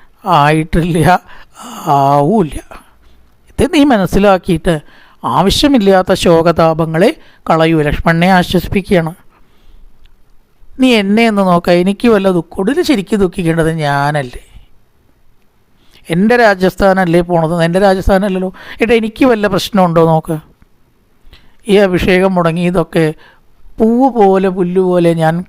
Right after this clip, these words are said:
കാണുന്നത്. ആ, ജ-, അഭിഷേ-, അധികാരം കിട്ടിയെന്ന് വെച്ചിട്ട് ഇപ്പം എന്താ സ്വസ്ഥത ഉണ്ടാവുമോ? പോയത്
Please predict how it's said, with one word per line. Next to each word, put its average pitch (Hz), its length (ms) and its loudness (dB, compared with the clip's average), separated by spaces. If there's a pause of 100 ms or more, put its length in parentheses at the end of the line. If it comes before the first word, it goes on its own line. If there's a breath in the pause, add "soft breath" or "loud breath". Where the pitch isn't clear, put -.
കാണുന്നത്. 151 540 0 (1200)
ആ, - 20 4 (280)
ജ-, 180 200 4
അഭിഷേ-, 175 320 -2 (100)
അധികാരം 170 540 2
കിട്ടിയെന്ന് 165 400 -2
വെച്ചിട്ട് 160 260 -6
ഇപ്പം 160 200 -4
എന്താ 143 180 -6 (140)
സ്വസ്ഥത 151 400 -2
ഉണ്ടാവുമോ? 131 340 -6 (1400)
പോയത് 226 500 2